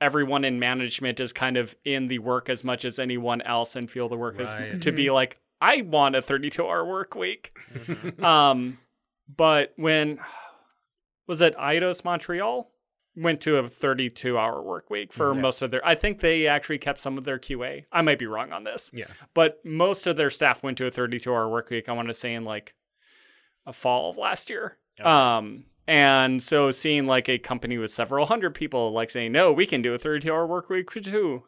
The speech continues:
Speaker 1: uh, felt like something substantially just shifted at that point.
Speaker 4: Sure. Yeah, okay. Huh. Wow, yeah, it, it, it, it really just feel like a, just a complete mindset
Speaker 3: Mm-hmm.
Speaker 4: change
Speaker 2: Yeah.
Speaker 1: Mm-hmm.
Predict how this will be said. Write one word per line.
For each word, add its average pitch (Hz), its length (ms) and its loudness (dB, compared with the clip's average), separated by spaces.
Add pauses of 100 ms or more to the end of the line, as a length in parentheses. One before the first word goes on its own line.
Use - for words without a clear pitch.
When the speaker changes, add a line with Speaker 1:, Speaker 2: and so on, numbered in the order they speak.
(100)
Speaker 1:
uh, 151 140 8
felt 160 260 4
like 139 180 0
something 127 460 -2
substantially 127 720 -6
just 101 180 -12
shifted - 520 -10 (280)
at - 120 -10
that - 200 -6
point. - 240 -10
Speaker 4:
Sure. 113 440 -8 (640)
Yeah, 107 260 -8
okay. 107 220 -16 (500)
Huh. 147 220 -12 (1120)
Wow, 139 160 2
yeah, 147 140 2
it, 151 440 0
it, 151 180 -2
it, 151 200 -6
it 135 60 -12
really 143 220 -8
just 135 220 -16
feel 139 140 -10
like 123 200 -8
a, 110 140 -10 (420)
just - 180 -20
a 120 60 -14
complete - 460 -18 (360)
mindset 107 680 -18 (220)
Speaker 3:
Mm-hmm. 165 300 -10 (380)
Speaker 4:
change - 460 -20
Speaker 2:
Yeah. 98 260 -10 (360)
Speaker 1:
Mm-hmm. 120 280 -6